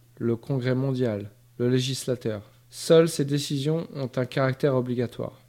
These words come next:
C'est cela la démocratie. Le Conseil de sécurité doit se soumettre aux décisions de l'Assemblée générale et ne doit pas s'élever au-dessus d'elle. Si elle le fait, nous devons le, le rejeter dès à présent.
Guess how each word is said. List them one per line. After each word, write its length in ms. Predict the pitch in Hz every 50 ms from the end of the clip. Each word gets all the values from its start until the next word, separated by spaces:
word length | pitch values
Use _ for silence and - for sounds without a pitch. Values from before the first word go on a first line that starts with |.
| - _ _
C'est 160 | - - 147
cela 300 | 143 - - 170 160 139
la 60 | 123
démocratie. 720 | 117 123 120 120 110 - - 110 107 - - - 104 - - _ _ _ _ _ _
Le 140 | - 120 117
Conseil 320 | - - 139 139 - 160 147
de 80 | 139
sécurité 560 | 131 - - 135 - 147 139 139 135 - 175
doit 140 | 160 147 143
se 160 | 135 - 139
soumettre 540 | 127 - - 143 139 147 156 156 - - - _ _ - _ _ _ _ -
aux 80 | 180
décisions 460 | 170 160 156 151 - 165 143 147 156 151
de 100 | 143 131
l'Assemblée 440 | 123 123 120 - 143 139 139 135
générale 520 | 131 135 131 123 117 113 120 135 147 151 147 - - _ _ _ _ _ _ _ _ -
et 120 | 123 123
ne 120 | 127 123
doit 220 | 120 123 127 120 117
pas 140 | - 151 147
s'élever 600 | 147 - 151 143 135 127 120 127 139 143 147 -
au-dessus 480 | - 139 123 117 127 127 120 - - 123
d'elle. 280 | 127 120 107 98 98 104 - _ _ _ _ _ _ _
Si 160 | - - 135
elle 80 | 120
le 80 | 117 113
fait, 460 | - - - 170 175 175 170 - - - - - _ _ _ _ _ _ _
nous 100 | 139 131
devons 260 | 127 135 131 139 143
le, 180 | 139 131 131 - -
le 300 | 135 127 123 120 120 120
rejeter 480 | 120 143 143 156 156 143 143 - 135
dès 160 | 131 135 131 131
à 60 | 127
présent. 360 | - - 127 117 113 101